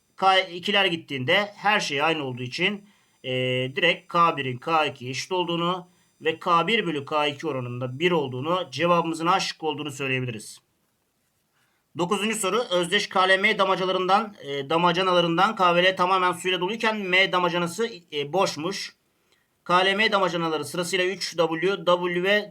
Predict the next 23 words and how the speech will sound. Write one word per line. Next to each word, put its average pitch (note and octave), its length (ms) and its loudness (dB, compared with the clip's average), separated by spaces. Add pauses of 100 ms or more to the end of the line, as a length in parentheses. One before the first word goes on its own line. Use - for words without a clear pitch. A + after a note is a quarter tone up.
W F#3 320 2
açısı F3 200 0
hızıyla D#3 400 -2
kaymadan E3 440 0
dönerek F#3+ 320 0
öteleniyor. F3+ 500 0 (840)
Buna G3+ 160 0
göre F3+ 420 2
damacanaların F3+ 680 0
dönme F3+ 260 2
kinetik F3 240 -2
enerjileri D#3+ 760 -2
E D#3 220 -2
K, F3+ 220 2
E E3 200 2
L F3 140 4
ve D3+ 60 0
E D3+ 200 -2
M E3+ 160 0
arasındaki C3+ 460 -4
ilişki D3 240 -6
nedir E3 200 -2
demiş. E3 460 -6